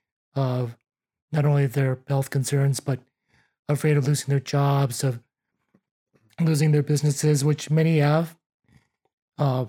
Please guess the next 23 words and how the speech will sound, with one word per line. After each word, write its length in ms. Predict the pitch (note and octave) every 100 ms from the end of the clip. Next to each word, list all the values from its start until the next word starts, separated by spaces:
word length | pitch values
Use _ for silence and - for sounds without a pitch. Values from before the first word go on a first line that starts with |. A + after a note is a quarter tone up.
| -
<clears throat> 1300 | - F3+ C#3+ A#2+ _ _ _ _ _ _ _ _
there 120 | - D3+
are 40 |
people 340 | C#3 D3+ D3+ C#3+
much 260 | C#3+ -
more 160 | D#3 C#3+
defensive 920 | C#3 A#2+ D3+ D3 C3+ D3+ D3 C#3+ C#3
and, 220 | C3 C3 B2 _ _ _ _ _ _ _ _
uh, 240 | C#3+ C3 B2+ - _ _
and 300 | C3+ B2+ B2 -
came 160 | - D#3
across, 580 | D#3 D3+ D3 - - -
yeah, 200 | C#3+ C#3+
we've 140 | B2 A#2
come 120 | C#3+
across 380 | C3 C3+ B2+ -
a 20 |
lot 140 | C3+ C3+
of 160 | C3
people 260 | - C#3 C#3
who 60 | C3
are 40 |
very, 440 | B2 C#3 C#3+ C#3